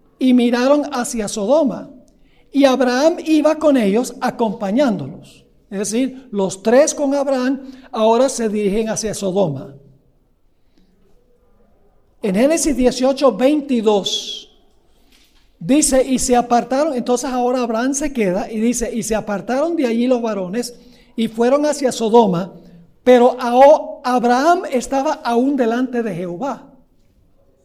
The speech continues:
Es decir, pueden imaginarse, los varones se van hacia Sodoma,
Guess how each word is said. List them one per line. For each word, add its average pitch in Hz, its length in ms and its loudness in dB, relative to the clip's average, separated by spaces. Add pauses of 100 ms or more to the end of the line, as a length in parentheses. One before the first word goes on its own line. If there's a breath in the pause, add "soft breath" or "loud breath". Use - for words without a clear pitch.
(1080)
Es 214 100 -2
decir, 240 240 -2
pueden 277 300 4
imaginarse, 254 540 2
los 202 160 0
varones 226 400 2
se 269 80 -2
van 247 180 -2
hacia 277 220 -2
Sodoma, 240 520 -2